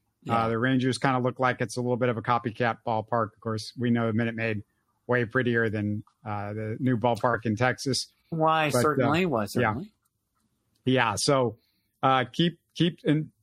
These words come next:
Speaker 2: keep watching us. We're gonna keep coming with the live Astros post-game shows and, of course, live Texans. So Sunday, it's a double dip. Hope you stay with us for that. Don't forget to look for a preview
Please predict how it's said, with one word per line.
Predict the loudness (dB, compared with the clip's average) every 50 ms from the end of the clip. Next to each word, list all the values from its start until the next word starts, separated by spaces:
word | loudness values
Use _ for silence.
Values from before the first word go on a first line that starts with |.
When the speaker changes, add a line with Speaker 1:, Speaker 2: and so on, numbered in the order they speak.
| -10 -2
Speaker 2:
keep | 0 0 0 2 2
watching | 2 4 2 2 2 2 2
us. | 2 2 2 0
We're | 0 2 4
gonna | 4 2 2
keep | 2 0 0 0 -2 -6 0
coming | 0 2 2 4 2
with | 2 0 0
the | 0 0
live | 0 2 2 4 4 4 4 2 0 -2 0 2
Astros | 2 2 2 2 0 0 0 0 0
post-game | 0 0 0 0 0 0 0 2 2 0
shows | 0 0 2 2 2 2 0 -2 -8 -20 -20 _ _ _ _ _ _
and, | -2 0 0
of | 0 0
course, | 2 0 0 0 0
live | 2 2 2 2 2
Texans. | 2 0 2 0 0 -2 -2 -2 -2
So | -4 -2
Sunday, | 0 0 2 2 2 2 2 2
it's | 0 0 -2
a | -2
double | 0 0 0 0 0 -2
dip. | -2 0 2 2 2 0 -2 _ _ _ _ _ _ _ _ _ _ _ _ _ _ -2
Hope | -2 -2 -2 0
you | 0 0 0 0
stay | 0 0 0 2 2
with | 2 2 0 0 0
us | -2 -4
for | -4 -6 -4 0
that. | 2 2 2 2 2 0 -4 _ _ _ _ _ _ _ _ _ _ -4
Don't | -2 -2 -2 0
forget | -2 -2 0 2 0 0 0 0
to | -4 -4
look | -2 0 0 0 -2 -4
for | -4 -2 0 2 2 2 0 0 -4 -8 _ -10
a | -10 -10
preview | -10 -6 -2 0 2 2 2 2 2 2 2 0